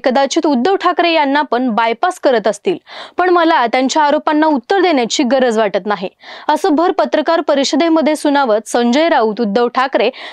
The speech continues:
आणि त्यांची शिवसेना यांचे चांगलेच वाभाडे काढले. पण कधी हरियाणाच्या निकालानंतर सामनामध्ये छापून आलेला अग्रलेख असो किंवा कधी उद्धव ठाकरे यांच्या मुख्यमंत्री पदाची मागणी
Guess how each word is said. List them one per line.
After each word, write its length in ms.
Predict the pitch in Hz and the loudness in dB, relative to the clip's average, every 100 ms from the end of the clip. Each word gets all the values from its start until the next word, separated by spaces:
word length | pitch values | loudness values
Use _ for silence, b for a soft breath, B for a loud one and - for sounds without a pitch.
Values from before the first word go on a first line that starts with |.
| B | B
आणि 140 | - 339 | -2 2
त्यांची 340 | 359 302 359 | 2 2 0
शिवसेना 580 | - 349 330 320 233 185 - B B 262 | 0 0 0 0 -2 -2 -8 B B -2
यांचे 340 | 254 247 294 | 0 0 -2
चांगलेच 520 | - 269 302 240 - | 0 0 2 0 -2
वाभाडे 500 | 240 233 214 254 214 | 0 0 0 0 0
काढले. 320 | 202 202 185 - _ _ B B B | 0 -2 -2 -6 _ _ B B B
पण 180 | 339 330 | 0 2
कधी 400 | 311 339 359 233 | 2 2 2 2
हरियाणाच्या 600 | 233 254 262 294 311 370 | 2 0 2 0 0 0
निकालानंतर 800 | 349 277 277 294 302 302 247 226 B B - | 0 2 2 2 2 0 0 0 B B -4
सामनामध्ये 680 | - 294 311 370 370 370 381 | -2 2 2 2 2 0 0
छापून 340 | - 311 349 | 0 0 0
आलेला 360 | 339 320 302 311 - | 0 0 2 0 2
अग्रलेख 520 | 262 226 311 320 330 | 0 2 2 2 0
असो 260 | - - 349 - B B B B | -2 -2 -4 -8 B B B B
किंवा 360 | 339 349 330 247 B B - | 0 2 2 0 B B -2
कधी 180 | 370 370 | 2 2
उद्धव 320 | 339 277 392 | 2 2 0
ठाकरे 340 | 330 359 370 359 | 0 0 2 2
यांच्या 360 | 339 - 247 | 2 2 2
मुख्यमंत्री 580 | 262 269 - 330 330 311 | 2 0 0 0 2 0
पदाची 520 | 330 302 247 - - | 0 2 0 -2 0
मागणी 480 | 294 254 233 277 220 | 2 2 2 0 -2